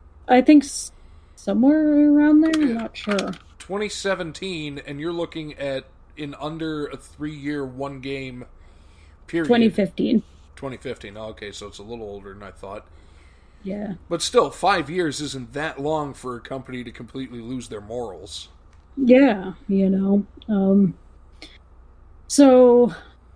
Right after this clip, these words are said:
Speaker 1: this just feels like Anthem all over again. You know, BioWare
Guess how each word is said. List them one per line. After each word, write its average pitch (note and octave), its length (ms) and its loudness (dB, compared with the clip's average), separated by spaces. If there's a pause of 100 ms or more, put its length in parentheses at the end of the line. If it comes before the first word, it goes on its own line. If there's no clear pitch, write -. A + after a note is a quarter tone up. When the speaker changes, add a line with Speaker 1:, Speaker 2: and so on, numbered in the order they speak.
(140)
Speaker 1:
this B3 400 4
just - 280 -2
feels A3 240 2
like G3 160 0
Anthem G3 360 2
all F#3+ 320 2
over G3 220 0
again. F#3+ 420 -2
You G3 160 2
know, F#3+ 140 0
BioWare F#3+ 640 0